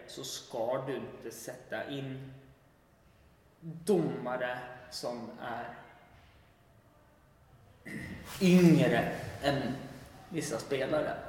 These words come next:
om de inte har den utbildningen, skulle jag kunna säga, och den spelförståelsen och kan lugna ner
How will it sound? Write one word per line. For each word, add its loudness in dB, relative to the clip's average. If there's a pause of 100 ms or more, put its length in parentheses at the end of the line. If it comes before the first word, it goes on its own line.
om 2
de 2 (840)
inte -2
har 4
den 0 (720)
utbildningen, 0
skulle -4
jag -6
kunna -6
säga, -4
och 2
den 6
spelförståelsen 4 (680)
och -4
kan 4
lugna -2
ner -6